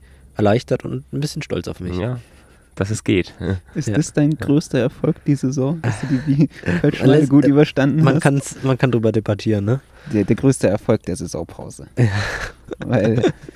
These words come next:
Speaker 3: die, die Köhmeile war ja auf jeden Fall
Speaker 2: Ja.
Speaker 3: kein Erfolg deiner
Speaker 1: Nee,
Speaker 3: Saisonpause.
Speaker 1: die war's nicht.
Speaker 2: Die war's nicht, ja. Nee, wir haben uns dann auch schon ein bisschen mehr fast auf das Event danach gefreut, wo es dann hieß, da, die haben da einen Pizzaofen, da, dass da einer noch selber Pizza macht, dass man da grillen kann und dann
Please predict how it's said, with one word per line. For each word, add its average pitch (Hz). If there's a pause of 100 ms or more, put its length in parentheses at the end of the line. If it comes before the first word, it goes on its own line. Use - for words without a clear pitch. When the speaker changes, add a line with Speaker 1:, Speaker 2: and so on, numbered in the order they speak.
(280)
Speaker 3:
die, 120 (380)
die 160
Köhmeile 120
war 104
ja 98
auf 98
jeden 104
Fall 107
Speaker 2:
Ja. 110
Speaker 3:
kein 107
Erfolg 98
deiner 98
Speaker 1:
Nee, 123
Speaker 3:
Saisonpause. 110
Speaker 1:
die 110
war's 117
nicht. 120 (320)
Speaker 2:
Die 92
war's 87
nicht, -
ja. 90 (640)
Nee, 101
wir 101
haben 101
uns 101
dann 107
auch 95
schon 104
ein 101
bisschen 104 (160)
mehr 101
fast 101
auf 87
das 104
Event 98
danach 92
gefreut, 104
wo 95
es 95
dann 92
hieß, 101
da, 92 (160)
die 95
haben 95
da 92
einen 87
Pizzaofen, 98
da, 92
dass 92
da -
einer 90
noch 92
selber 92
Pizza 104
macht, 98
dass -
man 92
da 92
grillen 98
kann 98
und 90
dann 90